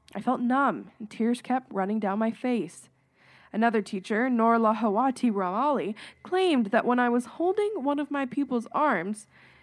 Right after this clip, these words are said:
it felt extraordinarily heavy. Things were truly out of control at the time, but after the pupil recovered and went home, I then felt as though someone was hanging on the left side of my body.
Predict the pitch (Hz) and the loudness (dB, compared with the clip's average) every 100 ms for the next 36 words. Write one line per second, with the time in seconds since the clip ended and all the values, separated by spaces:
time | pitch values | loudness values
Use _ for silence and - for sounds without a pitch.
0 | _ - 220 269 277 - 294 294 285 269 | _ -6 -2 -2 -2 0 0 0 -2 -4
1 | 247 214 202 127 - _ _ _ _ _ | -6 -6 -4 -6 -8 _ _ _ _ _
2 | _ _ _ _ _ - 330 285 220 214 | _ _ _ _ _ -2 0 2 0 -4
3 | - 269 254 254 254 - - 294 294 - | 0 0 0 0 -2 -8 -6 -2 0 -2
4 | - - 302 233 - _ _ _ _ _ | -10 -6 -2 -2 -4 _ _ _ _ _
5 | - 196 220 262 254 285 285 254 220 214 | -2 -2 -2 -6 -6 -8 -6 -6 -8 -4
6 | 330 320 220 190 196 185 233 320 254 131 | -2 0 -2 -2 -6 -6 0 2 2 0
7 | 78 _ _ _ _ - 220 226 226 311 | -8 _ _ _ _ -4 0 0 0 2
8 | 285 254 220 240 226 247 233 220 214 294 | 2 0 -2 0 0 0 -2 -2 -4 -2
9 | 302 233 190 190 202 208 220 220 180 185 | -2 0 -2 -2 2 2 0 -2 -4 -6
10 | 190 254 285 196 | -4 -4 -2 -4